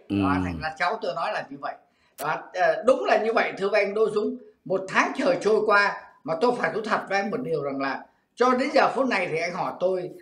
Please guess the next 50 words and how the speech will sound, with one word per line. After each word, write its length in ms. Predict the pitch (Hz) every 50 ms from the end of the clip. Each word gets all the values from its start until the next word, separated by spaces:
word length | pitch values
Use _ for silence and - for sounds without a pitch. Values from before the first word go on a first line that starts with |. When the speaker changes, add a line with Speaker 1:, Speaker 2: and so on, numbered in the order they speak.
| - _ -
Speaker 1:
là 460 | - 139 147 151 147 143 143 - - -
đã 140 | 220 269 277
làm 280 | 254 220 196 175 175
được 80 | 165 151 147 156
những 120 | 208 208
cái 100 | - 226
gì. 280 | 196 190 180 147 - - - _ _ _
Speaker 2:
Ừ. 80 | 90 92 90
Speaker 1:
Tôi 120 | 220 247
nghĩ 100 | 262 - 320
rằng 160 | 359 269 220 202
là 200 | 190 175 170 180
đã 120 | 208 240 240
làm 300 | 220 196 185 175 175 175
được, 180 | 170 156 - -
tôi 120 | 220 220 220
nghĩ 120 | 214 240
làm 260 | - 220 196 165 156
được 160 | 151 143 -
hai 180 | - 208 208 185
điều. 400 | 180 180 175 151 127 117 - - _ _ _ _ -
Speaker 2:
Ừ. 60 | - 147 147 147
Speaker 1:
Mà 400 | 156 165 165 160 156 156 151 -
cái 120 | 214 247 226
hai 240 | 226 226 214 208
điều 220 | 196 190 185 170 156
này 180 | 151 143 143 135
là 240 | 135 143 165 175 180 180 185
năm 200 | 202 214 220 226
nào 240 | 202 175 170 - - -
tôi 100 | 190 190
cũng 120 | 202 214
hứa. 320 | 202 202 226 240 277 320 - - - - - - _ _ _
Và 120 | - 151 156
rồi 220 | 156 151 147 147 135
đến 160 | 190 220 240 262 - - -
sau, 440 | 208 196 202 202 196 190 175 - - - _
và 420 | 160 160 156 147 147 143 143 139 - - - _ _
trong 240 | - 202 208 196 160
sáu 320 | - - 214 254 320 415
năm 180 | 349 269 254 247 -
trời 140 | 180 156 147 147
vừa 120 | 147 139 143
qua 260 | 185 196 196 180 160 - - _ _ _ _
thì 80 | - 147 147 -
tôi 120 | 214 208 - 175
thực 160 | - - -
hiện 240 | 151 151 143 139 -
được. 180 | 170 156 - - - - _ _ _ _ _
Tức 100 | 247 285